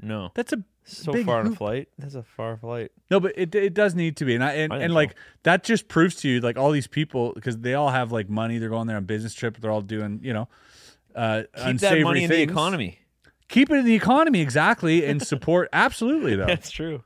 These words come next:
Speaker 2: For real. 'Cause, like, that is money on the table.
Speaker 1: Yeah.
Speaker 2: It's a lot of money on the table, dude. For any government that's willing to pick it up, and there's a, there's a few that have.
Speaker 1: Yeah.
Speaker 2: In Poland, I think it's now, uh,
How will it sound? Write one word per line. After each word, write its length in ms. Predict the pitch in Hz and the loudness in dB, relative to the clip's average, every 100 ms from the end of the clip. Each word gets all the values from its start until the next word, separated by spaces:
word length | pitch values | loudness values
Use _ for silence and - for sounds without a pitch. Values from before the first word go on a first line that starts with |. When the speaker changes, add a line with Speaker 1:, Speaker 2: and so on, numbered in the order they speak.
| _ | _
Speaker 2:
For 320 | - - 160 | -8 0 2
real. 300 | 170 254 101 _ _ _ | 2 0 -6 _ _ _
'Cause, 280 | - 147 127 | -2 0 2
like, 240 | 151 123 | 0 0
that 300 | 131 151 175 | 0 2 0
is 240 | - 151 131 | -2 -4 0
money 240 | 143 160 | 0 0
on 140 | 160 143 | 0 -2
the 60 | |
table. 440 | 113 143 160 98 - | -2 -2 -2 -6 -8
Speaker 1:
Yeah. 180 | - 87 - | -12 -12 -6
Speaker 2:
It's 180 | - 190 | -2 -2
a 40 | 170 | -4
lot 420 | 101 92 143 156 | -6 0 2 2
of 80 | 92 | -2
money 240 | 92 92 | -8 -8
on 100 | 87 | -10
the 60 | 85 | -12
table, 300 | - 95 90 | -10 -10 -8
dude. 200 | 98 98 | -8 -6
For 100 | - | -2
any 180 | 160 208 | 0 4
government 480 | 180 196 202 202 190 | 4 4 4 0 -2
that's 160 | 170 | -2
willing 160 | 165 160 | -2 -2
to 60 | 143 | -2
pick 200 | 156 151 | -4 0
it 60 | 131 | 2
up, 240 | 160 - _ _ | 0 -2 _ _
and 140 | 135 127 | -4 -2
there's 160 | 135 123 | 0 -2
a, 100 | 143 | -4
there's 200 | 151 135 | -4 -4
a 60 | 120 | -4
few 200 | 156 151 | -2 -2
that 80 | 120 | 0
have. 380 | 117 160 - _ - | -2 -4 -10 _ -10
Speaker 1:
Yeah. 280 | 101 85 82 _ | -6 -6 -10 _
Speaker 2:
In 140 | 131 | -6
Poland, 460 | 127 135 143 147 160 | -2 0 2 0 -4
I 60 | 156 | -6
think 280 | - 156 | -6 -8
it's 280 | 151 - - | -10 -12 -10
now, 320 | 143 143 143 143 | -6 -2 -2 -4
uh, 160 | 139 | -8